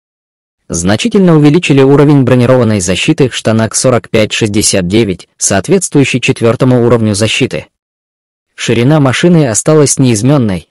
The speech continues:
два с половиной метра, а длина корпуса машины слегка увеличилась, что позволило транспортировать во внутреннем отсеке Б Т Р до семи военнослужащих в полном обмундировании с вооружением.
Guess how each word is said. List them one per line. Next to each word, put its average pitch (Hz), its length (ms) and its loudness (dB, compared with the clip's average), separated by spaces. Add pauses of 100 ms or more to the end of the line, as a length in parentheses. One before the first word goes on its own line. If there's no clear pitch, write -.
два 107 340 -2
с - 80 -4
половиной 113 420 0
метра, 147 380 -2 (240)
а 110 160 0
длина 127 320 0
корпуса 143 500 -2
машины 139 400 0
слегка 117 440 -4
увеличилась, 127 720 -2
что - 240 -4
позволило 131 600 2
транспортировать 143 800 -2
во 113 160 0
внутреннем 131 560 0
отсеке 113 420 -4
Б 92 140 -2
Т 110 140 -4
Р 101 200 -4 (180)
до 110 180 -2
семи 120 320 0
военнослужащих 110 840 -2
в - 80 -20
полном 131 420 0
обмундировании 117 760 0
с - 160 -4
вооружением. 113 640 -2